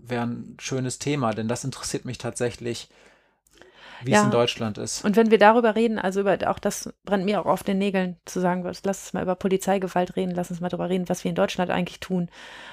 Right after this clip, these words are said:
Speaker 2: ähm, w-, um, um solche Sachen zu verhindern, aber auch um unsere Polizisten zu schützen. Ähm, ne, und dann, dann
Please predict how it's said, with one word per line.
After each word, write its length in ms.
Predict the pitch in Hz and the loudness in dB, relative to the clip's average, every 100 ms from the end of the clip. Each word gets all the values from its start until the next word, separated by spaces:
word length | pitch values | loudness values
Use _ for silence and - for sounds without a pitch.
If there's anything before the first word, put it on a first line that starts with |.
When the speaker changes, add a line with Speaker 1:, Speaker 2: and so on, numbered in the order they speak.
| - | -4
Speaker 2:
ähm, 520 | - 175 170 170 165 170 _ _ - - - _ - | 2 4 4 0 -4 -8 _ _ -20 -20 -20 _ -20
w-, 460 | - 170 175 170 - | -18 -16 -14 -14 -14
um, 280 | - 185 185 | -4 -2 -2
um 200 | - 175 | -2 0
solche 280 | 180 190 190 | 4 4 6
Sachen 240 | 175 185 | 6 4
zu 120 | - | -2
verhindern, 560 | 190 202 180 247 220 190 | 0 4 4 4 4 2
aber 180 | - 165 | 2 2
auch 60 | |
um 160 | - 190 | 2 0
unsere 260 | 185 165 170 | 0 -2 -4
Polizisten 520 | 202 175 233 220 - | -2 2 4 4 2
zu 120 | 202 | 0
schützen. 420 | - 190 - 190 - - - - - | 2 0 0 -6 -6 -18 -20 -20 -8
Ähm, 480 | - 175 170 175 175 | 2 4 4 0 -4
ne, 160 | - 202 | -4 -2
und 200 | 202 - | 0 2
dann, 180 | 175 175 | 2 4
dann 380 | 175 196 196 | 4 4 -2